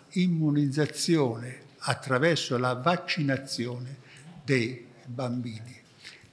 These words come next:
Naturalmente, quando questa battaglia è cominciata, i virus responsabili della poliomielite erano tre:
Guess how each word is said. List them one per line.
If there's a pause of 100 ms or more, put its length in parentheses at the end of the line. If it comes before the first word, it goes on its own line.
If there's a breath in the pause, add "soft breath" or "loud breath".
Naturalmente,
quando (560 loud breath)
questa
battaglia
è
cominciata,
i
virus
responsabili
della
poliomielite
erano
tre: